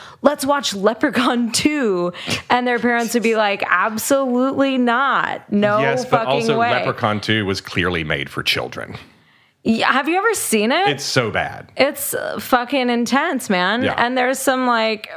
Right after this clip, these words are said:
Speaker 1: pretty fucked up shit. But, I mean, also, like, I watched The Shining when I was five. Um,
Speaker 2: Now,
Speaker 1: I
Speaker 2: that's
Speaker 1: Yeah, like, that's
Speaker 2: a
Speaker 1: fucking
Speaker 2: beautiful film.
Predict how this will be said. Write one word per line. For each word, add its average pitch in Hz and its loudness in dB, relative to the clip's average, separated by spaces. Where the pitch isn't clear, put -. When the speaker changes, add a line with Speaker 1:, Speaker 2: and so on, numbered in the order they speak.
Speaker 1:
pretty 247 2
fucked 240 0
up 247 0
shit. - 0
But, 302 2
I 254 2
mean, 262 0
also, 269 2
like, 254 0
I 233 2
watched 262 -2
The 262 4
Shining 202 0
when 175 0
I 170 2
was 175 -2
five. 165 -2
Um, 196 0
Speaker 2:
Now, 220 2
Speaker 1:
I 220 0
Speaker 2:
that's - -2
Speaker 1:
Yeah, 370 2
like, 294 0
that's 320 0
Speaker 2:
a - 0
Speaker 1:
fucking 302 2
Speaker 2:
beautiful 240 0
film. 127 -2